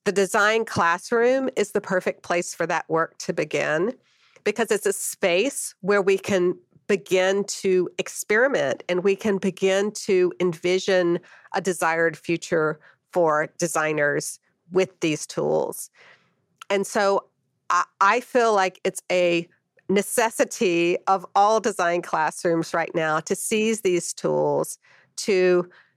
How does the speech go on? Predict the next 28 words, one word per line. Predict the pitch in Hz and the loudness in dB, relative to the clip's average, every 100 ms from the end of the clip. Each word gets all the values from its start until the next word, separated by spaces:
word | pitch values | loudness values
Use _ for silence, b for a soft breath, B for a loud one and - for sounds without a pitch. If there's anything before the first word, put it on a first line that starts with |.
| b _ _ | b _ _
interrogate | 208 - 214 226 214 156 160 - | -6 -2 0 0 0 0 -2 -2
them, | 156 147 143 147 165 - _ | -4 -2 -2 -4 -8 -16 _
to | - 170 117 80 - - _ - | -6 -2 0 -2 -4 -10 _ -8
celebrate | - 208 214 185 190 185 | -2 0 2 0 -2 -2
them, | 180 180 175 180 - | 0 0 0 -2 -4
interrogate | 165 - 190 185 190 180 175 | -6 -2 0 0 0 -2 -2
them, | 180 170 170 | -2 0 -2
tear | 175 - 180 | -4 -2 -2
them | 185 185 | 0 0
apart, | 175 - 175 170 - | -2 -2 -2 -2 -4
put | 220 196 | -8 -2
them | 208 | 0
back | 196 - | 0 -2
together, | - 185 175 160 160 - | -4 -2 -2 -2 -4 -2
understand | 220 233 247 - 208 196 | -2 0 -2 -2 0 2
the | 190 | 0
capabilities | - 190 180 185 180 - 185 170 | -2 -4 0 0 0 -2 -4 -4
of | - 165 | -4 -6
the | 156 | -4
tools, | 170 - 170 160 156 156 - B B B - | -4 -2 0 0 0 -2 -6 B B B -4
and | 208 202 | -4 0
then | 202 202 196 202 b b _ _ | 2 2 2 -2 b b _ _
carve | - - 226 226 | -2 4 4 4
out | 202 202 | 2 2
that | 175 - | 0 -2
space, | - - - 190 185 196 - - - | -8 -6 0 2 2 0 -6 -10 -4
that, | 180 175 160 _ _ _ _ _ _ _ | 0 0 -2 _ _ _ _ _ _ _
that | 165 165 | -2 -2